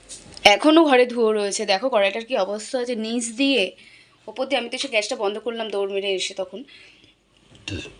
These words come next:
দেখো কি অবস্থা হচ্ছে, দেখি এই গরম গরম এটাকে মেজে উঠাই, তারপরে রান্না করব। গরম গরম কড়াই মাজবে, দেখবে যাদের এরকম হবে, এরকম পুড়ে যাবে হঠাৎ করে। অনেক সময় হয়, আমরা অনেক সময় গ্যাসে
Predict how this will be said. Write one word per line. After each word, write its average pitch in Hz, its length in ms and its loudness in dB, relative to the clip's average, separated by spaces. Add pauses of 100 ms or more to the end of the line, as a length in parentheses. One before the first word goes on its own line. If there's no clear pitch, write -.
(540)
দেখো 214 200 -2
কি 220 120 -2
অবস্থা 196 260 4
হচ্ছে, 214 180 -4
দেখি 196 180 2
এই 233 120 4
গরম 190 280 4
গরম 226 200 -2
এটাকে 240 200 -2
মেজে 233 240 0
উঠাই, 240 260 0
তারপরে 220 380 0
রান্না 180 260 2
করব। 175 220 -8 (1120)
গরম 233 320 6
গরম 285 200 8
কড়াই 269 320 4 (360)
মাজবে, 240 380 0
দেখবে 247 260 4
যাদের 233 280 2
এরকম 233 280 0
হবে, 208 240 0 (720)
এরকম 233 260 -2
পুড়ে 285 240 0
যাবে 233 300 2
হঠাৎ 226 340 -6
করে। 220 200 0 (500)
অনেক 311 200 4
সময় 320 180 4
হয়, 285 160 4
আমরা 262 140 2
অনেক 262 140 -2
সময় 277 260 -2
গ্যাসে 233 360 2